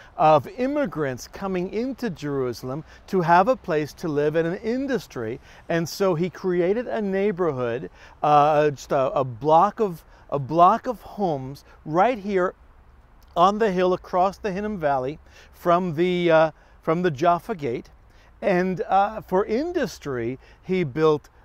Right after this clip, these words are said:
a textile mill, a printing press, and a windmill.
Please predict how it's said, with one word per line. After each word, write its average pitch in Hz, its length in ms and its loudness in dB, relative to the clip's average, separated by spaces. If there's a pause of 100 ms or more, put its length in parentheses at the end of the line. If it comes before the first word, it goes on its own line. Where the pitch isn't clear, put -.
(100)
a 123 320 -4
textile 196 640 0
mill, 180 380 -2
a 147 40 -6
printing 185 720 -8
press, 120 560 -10 (400)
and 160 560 2 (480)
a 170 100 6
windmill. 170 720 0